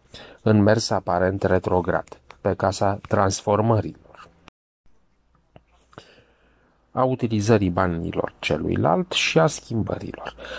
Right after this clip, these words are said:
Susține imaginația, susține intuiția, susține înclinarea către creativitate artistică. Apare receptivitate la valori sociale, sensibilitate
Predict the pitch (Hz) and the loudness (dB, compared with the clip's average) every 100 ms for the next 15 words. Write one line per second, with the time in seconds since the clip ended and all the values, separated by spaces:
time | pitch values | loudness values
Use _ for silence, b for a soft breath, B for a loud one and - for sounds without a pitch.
0 | B - 165 - 143 95 73 - 76 85 | B -2 -2 -2 -2 0 -2 -4 -6 -6
1 | - 151 - 98 - 76 - 78 71 71 | 0 0 2 0 -2 -8 -6 -4 -2 2
2 | 107 131 147 - 98 - - - 92 87 | 4 6 4 2 0 -2 -10 -4 -2 -2
3 | - 80 87 98 85 - 85 - 80 - | -2 0 0 0 -2 -2 -6 -2 -4 -2
4 | 82 73 76 73 - 101 - 80 - 92 | -4 -2 -4 -2 0 0 0 -2 -4 -4
5 | 92 - 82 - - - - - _ _ | -4 -6 -10 -10 -12 -18 -20 -20 _ _
6 | _ B B B 175 160 151 127 107 92 | _ B B B -6 -2 0 2 0 -2
7 | - - - 90 95 - 156 131 101 85 | -4 -8 -6 -2 0 2 2 2 -2 -2
8 | 69 71 71 - - 127 - 165 165 156 | 0 0 -2 -2 -4 -4 -2 2 4 4
9 | 135 120 - 73 - 76 90 101 113 - | 2 0 -4 -6 -8 -6 0 0 0 0
10 | 147 170 135 131 | -2 0 0 0